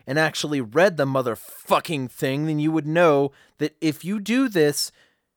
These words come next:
this thing that you're celebrating you can finally do,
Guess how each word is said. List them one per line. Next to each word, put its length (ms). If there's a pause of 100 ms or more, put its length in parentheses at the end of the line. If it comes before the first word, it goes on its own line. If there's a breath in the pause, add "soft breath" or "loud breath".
this 220
thing 320
that 200
you're 100
celebrating 680
you 120
can 160
finally 580
do, 460